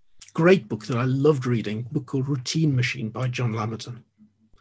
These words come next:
And anybody who can manage to put a, a chapter on the Arsenal back four and one nil to the Arsenal in a book about time management gets my vote every time.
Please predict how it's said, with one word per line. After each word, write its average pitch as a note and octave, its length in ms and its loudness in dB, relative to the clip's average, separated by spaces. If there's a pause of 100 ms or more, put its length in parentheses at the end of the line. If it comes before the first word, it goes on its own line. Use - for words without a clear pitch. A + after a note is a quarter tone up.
(380)
And E3+ 120 6
anybody C3 440 8
who C#3 120 2
can C#3 180 0
manage C#3 300 2
to C3 100 -4
put C3 140 -2
a, B2 160 2 (260)
a C3 360 0
chapter - 420 0
on C#3 80 0
the C#3 100 2
Arsenal C3+ 360 0
back B2 240 -2
four A2 320 0
and A#2 160 2
one C#3 200 6
nil B2 200 4
to A#2 100 -6
the A2+ 140 0
Arsenal B2+ 400 0
in B2 60 0
a B2+ 40 4
book B2+ 200 0
about B2 260 0
time A#2 260 0
management A2 680 -4 (260)
gets - 220 0
my B2 160 4
vote A#2+ 300 0
every A#2 280 -2
time. G#2 340 -2